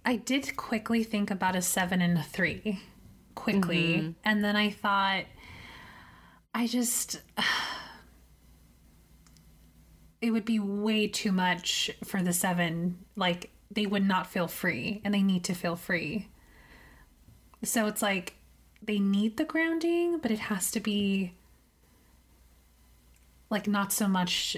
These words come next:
Speaker 2: Mm-hmm.
Speaker 1: where they're going to, f-, like, feel suffocated. <laughs>
Speaker 2: Mm-hmm.
Speaker 1: So, I don't know, a seven and a six, maybe?
Speaker 2: I thought about that, too. I think that the six would be way too grounded or, like, boring for them.
Speaker 1: <laughs>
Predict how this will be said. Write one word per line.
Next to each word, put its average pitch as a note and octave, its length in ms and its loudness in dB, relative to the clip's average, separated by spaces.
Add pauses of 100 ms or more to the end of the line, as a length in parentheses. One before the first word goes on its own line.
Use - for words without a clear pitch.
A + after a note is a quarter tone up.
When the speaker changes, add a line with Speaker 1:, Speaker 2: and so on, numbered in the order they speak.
(280)
Speaker 2:
Mm-hmm. F#3+ 120 0
Speaker 1:
where F3+ 200 2
they're F3 180 2
going E3+ 280 0
to, - 160 -4
f-, - 260 -12 (260)
like, E3 200 -2 (320)
feel E3+ 220 -2
suffocated. C#3+ 680 -4 (120)
<laughs> - 40 -10 (340)
Speaker 2:
Mm-hmm. F3 460 -4 (420)
Speaker 1:
So, F#3+ 720 0 (160)
I G3 100 0
don't G3+ 140 0
know, A#3+ 180 2
a - 120 -6
seven G3+ 420 0
and G#3 120 2
a G3 60 0
six, - 640 -2
maybe? E4+ 560 0 (1000)
Speaker 2:
I F3+ 120 0
thought E3+ 180 2
about D#3+ 220 -2
that, D#3 160 -4
too. D#3 400 -2 (240)
I F#3+ 80 2
think A3 220 2
that - 360 2
the E3+ 120 0
six - 340 -4
would D#3+ 80 -6
be D#3 160 -4
way D3+ 340 -4
too D3+ 280 -6
grounded D3+ 420 -8
or, D3+ 180 -4
like, D#3 380 -8
boring D3+ 340 -4
for D3 280 -2
them. F4 220 0
Speaker 1:
<laughs> F4 160 0